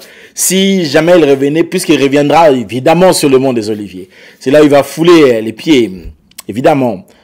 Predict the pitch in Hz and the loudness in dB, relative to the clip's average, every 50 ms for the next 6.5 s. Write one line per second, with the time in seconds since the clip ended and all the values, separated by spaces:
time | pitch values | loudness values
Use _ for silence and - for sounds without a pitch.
0 | _ _ - 107 - 147 151 160 165 175 175 160 _ _ _ _ _ _ _ - | _ _ -12 -6 0 2 2 2 2 -2 -8 -14 _ _ _ _ _ _ _ -4
1 | - 123 131 131 127 120 117 - - 127 120 - 131 123 - 190 196 196 170 160 | 0 2 4 4 4 2 0 -4 -8 -10 -8 -8 -6 0 2 2 4 4 4 4
2 | 143 139 147 147 147 143 151 160 185 170 - 160 147 - 147 147 - 170 156 151 | 4 2 2 2 2 2 2 2 2 2 0 -2 -2 0 -2 0 0 0 -2 -2
3 | - - - - 220 214 190 175 190 180 196 196 190 - 156 147 147 165 151 - | -2 -4 0 2 4 4 4 4 2 4 4 2 2 2 2 2 2 0 -2 0
4 | 156 160 151 160 175 180 - 143 139 131 - - - - 151 147 147 143 143 139 | 0 2 2 2 0 0 2 0 0 0 -2 -6 -2 0 0 2 2 0 -2 -2
5 | 127 165 175 185 170 139 127 123 120 113 - - - _ - 123 135 135 139 147 | 0 2 4 4 6 6 4 2 0 -2 -6 -14 -18 _ -2 0 0 2 2 2
6 | 127 120 131 135 131 120 - - 131 113 | 0 0 0 -2 -2 -2 -2 -4 -4 -6